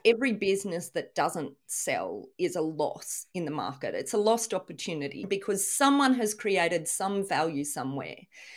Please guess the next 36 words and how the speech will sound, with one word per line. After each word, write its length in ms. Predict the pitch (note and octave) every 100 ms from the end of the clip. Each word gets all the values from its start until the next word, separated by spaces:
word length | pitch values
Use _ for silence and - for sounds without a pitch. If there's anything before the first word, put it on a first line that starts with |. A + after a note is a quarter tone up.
| - -
And 100 | G#3
if 160 | G#3
you 80 | A#3
haven't 300 | A3 B3+ C4
created 460 | B3+ B3 G#3 G#3+ G#3
that 200 | F#3 -
way 380 | F#3 F#3 F3+ F3
that 200 | - -
can 160 | G3
be 200 | E3 F#3
transferred 680 | - G3+ F#3+ G3 - - E3
to 60 | D#3+
someone 380 | - E3 D#3 D3+
else 540 | E3 E2 - - - _ _ _ _ -
and 120 | G3
you're 100 | F3
just 200 | F#3+ F#3
closing 420 | - F3 F3 F3
the 80 | D#3
doors, 460 | C#3+ F#3 E3+ B2 -
then 200 | A3 G#3+
I, 140 | B3 -
I 120 | C4
just 240 | C4+ E3+ -
feel 240 | F3 D#3
that's 240 | - G3+ -
a 20 |
loss 380 | G#3 F3+ F#3 F#3
of 100 | F3+
opportunity. 840 | D#3 C3+ D3+ - D#3+ F#3+ G#2 F2
So 260 | - - G#3+
I 80 | B3+
think 260 | C4 D4+ -
there's 220 | G#4 G#4
a 60 |
lot 380 | D4 G3+ F#3+ F#3